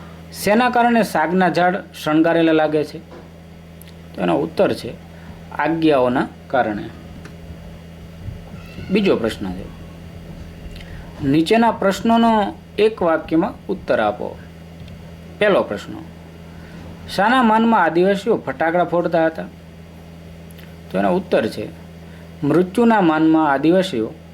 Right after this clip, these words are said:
ફટાકડા ફોડતા હતા. બીજો પ્રશ્ન, ગિરિમાળનો ધોધ કઈ નદી પરથી પડતો હતો? તો એનો ઉત્તર છે ગિરિમાળનો ધોધ ગીરા નદી ઉપરથી પડતો હતો. ત્રીજો પ્રશ્ન,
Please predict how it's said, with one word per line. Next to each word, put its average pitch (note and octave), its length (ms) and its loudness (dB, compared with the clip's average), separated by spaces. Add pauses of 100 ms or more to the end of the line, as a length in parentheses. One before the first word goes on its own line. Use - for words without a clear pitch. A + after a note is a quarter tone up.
(120)
ફટાકડા C3+ 540 0 (360)
ફોડતા A2+ 360 -2
હતા. F2+ 160 -10 (1120)
બીજો F#3+ 300 2
પ્રશ્ન, - 340 -6 (1200)
ગિરિમાળનો A3 580 4
ધોધ G3+ 300 2 (100)
કઈ A#3+ 180 4
નદી D3+ 240 2
પરથી D3+ 320 -2
પડતો C#3 400 0
હતો? C3+ 240 -4 (840)
તો E3+ 60 -2
એનો E3 160 2
ઉત્તર C3 360 0
છે A2 220 -10 (600)
ગિરિમાળનો F#3+ 600 4
ધોધ D3+ 300 2 (440)
ગીરા G3+ 360 4
નદી D#3+ 260 4
ઉપરથી D3 500 -2 (320)
પડતો A#2 360 -4
હતો. - 260 -10 (1800)
ત્રીજો F3+ 260 2
પ્રશ્ન, A2+ 320 -2